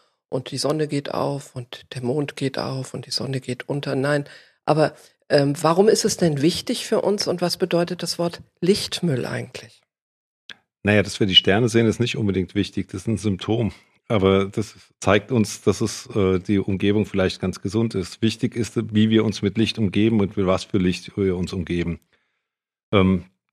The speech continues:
Speaker 2: wir haben jetzt den Heilsbringer L E D, kommen wir vielleicht später nochmal zu. Aber, äh, insgesamt ist einfach zu sagen, dass wir uns mit viel zu viel Licht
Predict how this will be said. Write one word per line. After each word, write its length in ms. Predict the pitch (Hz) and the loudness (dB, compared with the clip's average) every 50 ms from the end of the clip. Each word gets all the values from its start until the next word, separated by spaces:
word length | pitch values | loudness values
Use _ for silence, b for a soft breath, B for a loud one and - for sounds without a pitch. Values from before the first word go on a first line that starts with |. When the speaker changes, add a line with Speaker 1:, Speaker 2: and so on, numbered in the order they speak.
| _ _ _ _ _ _ _ _ _ - | _ _ _ _ _ _ _ _ _ -2
Speaker 2:
wir 140 | 107 104 87 | 0 2 4
haben 160 | 104 113 117 | 4 4 6
jetzt 180 | 110 98 - - | 4 4 2 0
den 140 | 101 87 90 | -4 0 2
Heilsbringer 560 | 101 117 113 - - 113 107 98 98 87 90 | 2 2 2 0 0 2 4 4 4 2 0
L 100 | 92 95 | 0 0
E 60 | 95 | 0
D, 340 | 92 - 110 117 131 135 127 123 b b b b _ _ | 2 4 4 4 4 4 2 -2 b b b b _ _
kommen 160 | - 98 101 98 | -2 0 2 2
wir 100 | 98 90 | 2 0
vielleicht 300 | - 104 95 92 - - | 0 -4 -4 -4 -4 -4
später 300 | - 117 113 120 120 117 | -2 0 0 2 2 0
nochmal 280 | 110 - - 120 110 | 0 -2 -2 -2 -2
zu. 300 | 104 - - 117 113 117 _ _ _ _ _ _ _ _ _ _ _ _ _ | -2 -4 -6 -6 -8 -8 _ _ _ _ _ _ _ _ _ _ _ _ _
Aber, 380 | - 101 90 95 95 98 95 92 - - | -4 0 2 2 2 2 0 -2 -4 -2
äh, 280 | 104 92 92 95 98 - 135 | 0 0 0 0 0 2 2
insgesamt 720 | 131 127 - - - 107 110 104 107 110 107 - - - _ _ _ _ - | 2 2 2 -2 -4 0 2 4 4 2 0 -4 -14 -20 _ _ _ _ -8
ist 260 | 113 - - - - | -8 -8 -6 -2 0
einfach 280 | 110 95 - 110 98 | 0 2 2 0 -2
zu 100 | - - | 0 0
sagen, 460 | 110 90 92 87 92 95 98 104 101 92 | 0 0 2 2 2 2 2 2 2 2
dass 440 | 107 98 - - - - - - - 107 | 0 -2 -2 -4 -10 -16 -16 -14 -12 -8
wir 260 | 107 92 101 110 117 | -2 2 2 2 4
uns 240 | 113 98 - - - | 2 0 -2 0 -2
mit 220 | 104 - - - _ - | -2 -2 -2 -8 _ 2
viel 220 | - 127 139 143 | 4 4 4 4
zu 100 | - 113 | 0 -6
viel 180 | - - 110 104 | -2 0 0 2
Licht 560 | 101 110 107 - - - - - - - | 2 2 0 -2 -6 -12 -14 -16 -16 -16